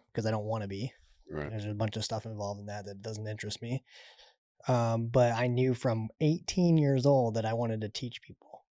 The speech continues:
Speaker 1: you know? So I think that's pretty cool.
Speaker 2: Yep.
Speaker 1: But, um, I know that a lot of Marines, military people struggle with some of the things that we already talked about in terms of transitioning from the military into the civilian world.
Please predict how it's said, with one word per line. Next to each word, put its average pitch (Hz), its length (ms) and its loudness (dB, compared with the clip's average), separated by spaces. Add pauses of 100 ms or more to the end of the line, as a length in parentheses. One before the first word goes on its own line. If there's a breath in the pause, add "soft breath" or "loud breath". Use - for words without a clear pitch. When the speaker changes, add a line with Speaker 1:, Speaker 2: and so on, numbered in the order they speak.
(120)
Speaker 1:
you 127 180 -6
know? 104 300 -6 (160)
So 117 220 -2
I 110 100 0
think 117 180 -4
that's 104 140 -4
pretty 107 260 -6
cool. 104 260 -6 (120)
Speaker 2:
Yep. 151 140 -2
Speaker 1:
But, 117 240 2 (920 loud breath)
um, 127 440 0 (1120 soft breath)
I 160 160 8
know 175 160 12
that 156 120 8
a 143 60 6
lot 143 160 6
of 147 60 6
Marines, 131 520 2 (400)
military 117 400 0
people 117 280 -2
struggle 113 760 0
with 117 440 -4 (380)
some - 180 0
of 127 60 2
the 117 60 0
things 120 200 0
that 110 100 0
we 113 80 0
already 110 160 -2
talked 110 260 -4
about 107 220 -2
in 113 60 -6
terms 113 300 -4
of 107 200 -4 (1400)
transitioning 120 520 0
from 113 140 -2
the 110 60 -4
military 107 540 -2
into 113 160 -4
the 107 100 -4
civilian 104 440 -4
world. 101 300 -4